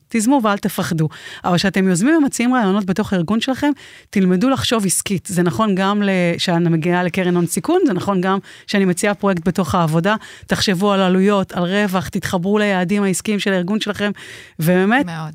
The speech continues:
Speaker 1: כאילו, זה, זה מיומנות שאנחנו צריכים ממש, אה, ל-, לתרגל אותה.
Speaker 2: אני, אני אחבר את זה לעולם ה-H R, בסדר? ה-, ה-people leaders, אה, אה,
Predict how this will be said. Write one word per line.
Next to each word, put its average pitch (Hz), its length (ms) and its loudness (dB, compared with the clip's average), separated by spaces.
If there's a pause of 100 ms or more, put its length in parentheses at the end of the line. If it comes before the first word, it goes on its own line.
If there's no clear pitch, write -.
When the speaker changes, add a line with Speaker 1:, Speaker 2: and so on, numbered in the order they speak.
(280)
Speaker 1:
כאילו, 214 400 0
זה, 185 300 -2
זה 180 440 0
מיומנות 180 460 2
שאנחנו 190 320 -2
צריכים 202 200 -4
ממש, 185 360 -2
אה, 175 220 0
ל-, 175 280 -2
לתרגל 170 440 0
אותה. 156 240 -4 (680)
Speaker 2:
אני, 180 240 -4
אני 180 220 -4
אחבר 190 420 -4
את 202 80 -6
זה 180 280 -4
לעולם 165 480 -4
ה-H 170 560 -6
R, 202 300 -6
בסדר? 196 440 -8
ה-, 160 420 -8
ה-people 226 680 -6
leaders, 233 320 -4
אה, 185 60 -4
אה, 165 560 -6